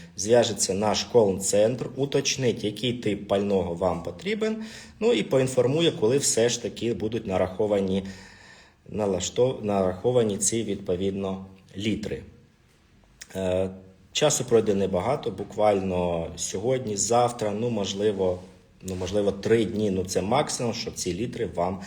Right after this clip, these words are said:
прилетять на ваш гаманець пального. На ваш гаманець пального.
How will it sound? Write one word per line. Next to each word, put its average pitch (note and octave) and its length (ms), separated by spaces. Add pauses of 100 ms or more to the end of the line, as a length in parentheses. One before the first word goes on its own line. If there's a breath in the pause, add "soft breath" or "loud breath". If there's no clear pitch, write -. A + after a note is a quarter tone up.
(220 loud breath)
прилетять F#2 600
на G2+ 180
ваш F2 500
гаманець E2+ 580 (840 loud breath)
пального. F#2+ 840 (1700 loud breath)
На F#2 60
ваш A#2 140
гаманець G2 300
пального. F2 360